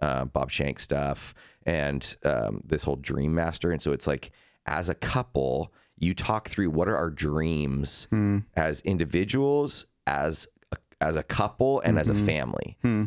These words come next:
Speaker 1: What do we have dreams about for our careers, for our personal life, like, for our physical health, for, like, exercise, for hobbies,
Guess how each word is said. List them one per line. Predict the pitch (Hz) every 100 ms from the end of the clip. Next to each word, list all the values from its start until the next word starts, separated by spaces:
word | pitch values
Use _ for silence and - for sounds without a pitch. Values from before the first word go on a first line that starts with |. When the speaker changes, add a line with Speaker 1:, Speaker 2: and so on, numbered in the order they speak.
| 107
Speaker 1:
What | 95
do | 113
we |
have | 104 82
dreams | 80 92 90
about | 82 65 -
for | -
our | 65
careers, | - - 78 113 120 117 110 104 - - - _
for | - 67
our | 55 - _
personal | - 107 - 104
life, | 104 95
like, | 80 -
for | 71
our | 64 62 - _
physical | - 117 117 104 101
health, | 104 98 95 90 - -
for, | - 78 69 67
like, | 65 - -
exercise, | 113 - - 92 92
for | -
hobbies, | - - 92 90 87 87 80